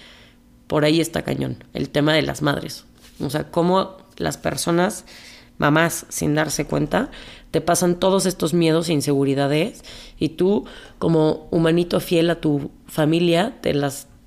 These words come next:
las agarras y te las llevas a tu casa también, a tu cabeza. Mm, algo que me cuesta mucho trabajo a mí saber que existe es el abuso físico, emocional, sexual,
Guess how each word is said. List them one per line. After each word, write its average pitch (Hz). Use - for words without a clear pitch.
las -
agarras 170
y 180
te 143
las 135
llevas 147
a 151
tu 135
casa 143
también, -
a 139
tu 135
cabeza. -
Mm, 185
algo 202
que 185
me 160
cuesta 170
mucho 170
trabajo 156
a 156
mí 165
saber 156
que 156
existe 160
es 151
el 147
abuso 160
físico, 175
emocional, 160
sexual, 165